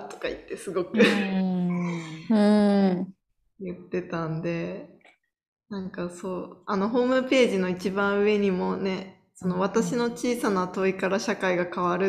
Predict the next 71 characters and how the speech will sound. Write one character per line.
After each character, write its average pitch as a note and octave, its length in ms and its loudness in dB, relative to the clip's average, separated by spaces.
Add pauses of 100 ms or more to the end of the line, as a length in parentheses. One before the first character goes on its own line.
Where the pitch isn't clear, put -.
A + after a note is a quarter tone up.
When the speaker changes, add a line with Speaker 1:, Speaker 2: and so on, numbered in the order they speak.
Speaker 1:
っ - 60 -14
て F3 80 -2
い E3+ 220 0
う、 - 160 -12 (300)
あ F3 80 -6
の、 E3+ 100 -2
メ F#3 120 0
ッ G3 40 -2
セ F#3 220 0
ー F3 60 0
ジ F3+ 80 -8
と F3 120 -6
か F3+ 120 -6
あ F3 60 -4
る F3 80 -2
じ F3 100 -6
ゃ F3 40 -4
な F3 140 -4
い - 60 -6
で F#3 120 -8
す - 120 -16
か。 - 340 -12
と - 100 -8
か、 F#3+ 100 -2
今 G#3 220 2
の G3 100 2
は-、 G3+ 200 -4
あ - 40 -10
の、 F3+ 160 -6
諭 F#3 160 -2
吉 - 220 -4
の G3+ 100 0
話 G3+ 360 -2
で F#3 120 0
も、 E3 240 -8 (580)
な F#3+ 160 -2
ん F3 40 -4
か F3 100 -4
こ E3 220 -4
う、 E3+ 40 -2
自 F3 160 0
分 A3+ 360 2
っ - 20 -12
て A#3 100 0
い A#3 80 6
う、 A3+ 60 6
ま A3 180 4
ず、 D#3+ 260 -4 (360)
な F3+ 120 -4
ん E3 80 -4
だ D3+ 80 -4
ろ D3+ 80 -4
う、 - 200 -10 (480)
こ - 80 -14
う、 - 20 -14
そ F3 120 -8
の、 E3+ 160 -8
肩 G3+ 240 -2
書 G3+ 100 2
き G3+ 100 -6
と A3+ 100 -2
か F3+ 140 -4
置 G#3 140 -2
い G#3+ 60 -4
て、 G#3+ 320 2
自 F3 180 -2
分 G3+ 380 0
っ - 20 -20
て A3+ 100 -2
い G#3+ 220 2
う、 G#3+ 40 -4